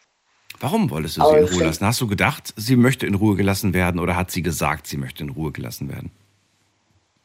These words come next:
Speaker 2: Äh, es, es, es kam mir bei ihr so rüber, dass sie in Ruhe gelassen werden will.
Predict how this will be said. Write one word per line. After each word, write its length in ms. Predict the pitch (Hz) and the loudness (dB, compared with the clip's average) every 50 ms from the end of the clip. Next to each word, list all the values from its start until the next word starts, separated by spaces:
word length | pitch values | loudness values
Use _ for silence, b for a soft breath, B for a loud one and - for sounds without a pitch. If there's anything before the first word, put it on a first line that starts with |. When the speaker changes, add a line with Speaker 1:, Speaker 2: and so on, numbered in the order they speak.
| _ _ _ _ _ _ _ _ _ - | _ _ _ _ _ _ _ _ _ 0
Speaker 2:
Äh, 300 | 113 151 151 147 139 131 131 - - - _ _ _ _ _ _ _ _ _ _ _ _ _ _ _ - | 2 4 4 4 2 -2 -6 -14 -20 -20 _ _ _ _ _ _ _ _ _ _ _ _ _ _ _ -12
es, 160 | - - - | -6 -2 0
es, 240 | 160 151 - - - | 0 0 0 2 0
es 560 | 160 165 - - - - - 151 151 - - | 0 0 2 0 0 2 2 0 -2 -4 -2
kam 220 | - 175 175 170 | 2 2 4 6
mir 160 | 175 170 165 | 6 4 4
bei 120 | 165 160 151 | 4 4 4
ihr 200 | 120 156 175 175 | 4 6 6 6
so 140 | 165 170 170 | 6 4 4
rüber, 380 | 170 180 196 180 - - - - _ _ _ _ - - - - _ - | 4 4 2 2 2 -4 -8 -10 _ _ _ _ -20 -20 -20 -20 _ -4
dass 180 | - 147 147 - | -4 -4 -2 -2
sie 60 | 131 | 0
in 60 | 135 | 0
Ruhe 220 | 135 131 147 135 120 | 0 2 0 0 2
gelassen 420 | 127 123 104 110 131 139 135 120 | 2 0 0 0 -2 -2 -4 -4
werden 280 | 117 117 123 120 127 127 | -4 -4 -4 -2 0 0
will. 120 | 123 117 | 2 2